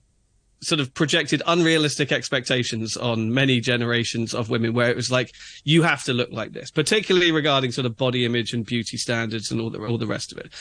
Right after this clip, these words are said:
Um, the film opens with a very sort of amusing narration from Helen Mirren,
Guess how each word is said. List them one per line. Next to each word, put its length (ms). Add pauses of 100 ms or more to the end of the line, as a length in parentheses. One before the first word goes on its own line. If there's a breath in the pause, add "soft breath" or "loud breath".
(220 loud breath)
Um, 360 (480)
the 160
film 320
opens 500
with 140
a 60
very 260
sort 180
of 60
amusing 760 (400 loud breath)
narration 720
from 180
Helen 400
Mirren, 380